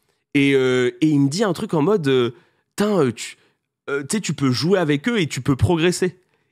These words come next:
Et du coup, il y a un jour où je rentre dans une de leurs games, et du coup, c'est un, une vidéo qui date d'il y a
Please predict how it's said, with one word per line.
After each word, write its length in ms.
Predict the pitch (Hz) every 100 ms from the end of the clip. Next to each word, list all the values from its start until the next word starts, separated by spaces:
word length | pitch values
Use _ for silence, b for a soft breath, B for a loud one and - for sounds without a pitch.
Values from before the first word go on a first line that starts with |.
| -
Et 80 | 160
du 140 | -
coup, 160 | 143 277
il 40 | 202
y 20 |
a 100 | -
un 120 | 139 135
jour 400 | 117 233 175 -
où 100 | 131
je 300 | 131 107 107 - _ _ _
rentre 560 | - - 170 254 196 -
dans 180 | 120 127
une 180 | 131 160
de 80 | 139
leurs 180 | 123
games, 220 | 117 107 101
et 80 | 101
du 80 | -
coup, 80 |
c'est 160 | 143 104
un, 100 | 98
une 80 | -
vidéo 300 | 104 107 117
qui 120 | -
date 160 | 98 95
d'il 120 |
y 20 |
a 60 | 95